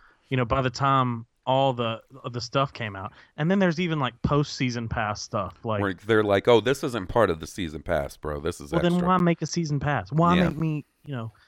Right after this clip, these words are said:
Speaker 1: th-, I understand getting paid for your content, but I was more okay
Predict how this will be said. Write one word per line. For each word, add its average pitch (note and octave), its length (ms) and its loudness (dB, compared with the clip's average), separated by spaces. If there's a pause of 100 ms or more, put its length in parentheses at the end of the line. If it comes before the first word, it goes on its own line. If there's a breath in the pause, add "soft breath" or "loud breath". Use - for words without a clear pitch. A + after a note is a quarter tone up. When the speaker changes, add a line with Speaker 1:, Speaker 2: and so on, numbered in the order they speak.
(800 soft breath)
Speaker 1:
th-, - 100 -12
I D#3 160 0
understand D3 540 2
getting A#2 200 -4
paid A#2 280 -2
for A#2+ 80 -2
your G2+ 80 0
content, G#2+ 600 -2 (320 soft breath)
but C#3 180 -2
I D3 260 4
was C#3 220 2
more C3 300 2
okay A2 640 -4